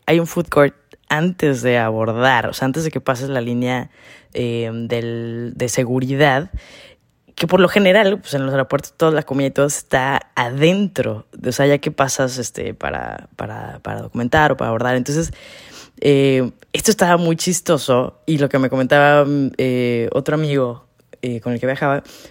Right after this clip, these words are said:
me dice que normalmente, o sea, estos, estos espacios de la comida están ahí porque, pues, van y reciben a sus familiares o los dejan y, pues, como que conviven. Entonces, esta área está antes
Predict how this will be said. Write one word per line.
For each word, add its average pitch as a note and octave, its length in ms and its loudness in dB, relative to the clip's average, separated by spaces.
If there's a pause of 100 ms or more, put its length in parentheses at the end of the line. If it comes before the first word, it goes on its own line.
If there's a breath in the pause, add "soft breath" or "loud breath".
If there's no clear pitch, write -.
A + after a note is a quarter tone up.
me D3 100 -2
dice D#3+ 160 0
que D#3+ 80 2
normalmente, D3 720 2
o C#3+ 60 -4
sea, C3 160 0
estos, D#3 360 -6
estos E3 220 -4
espacios D3 420 -4
de C#3+ 60 2
la B2+ 140 -2
comida B2+ 240 -2
están B2+ 600 -2
ahí C3+ 260 2
porque, - 260 -6
pues, A#2 180 -10
van C3 200 -4
y C3+ 80 0
reciben B2+ 360 0
a B2 60 0
sus - 140 -8
familiares C3 720 2
o C3 40 -6
los A#2+ 140 -2
dejan C3 240 -4
y, C3 40 -6
pues, - 140 -12
como A#2 200 -6
que - 100 -14
conviven. C#3 560 2
Entonces, C#3 320 -2
esta C#3+ 260 -2
área C3+ 140 0
está B2+ 300 -6
antes D3 640 -2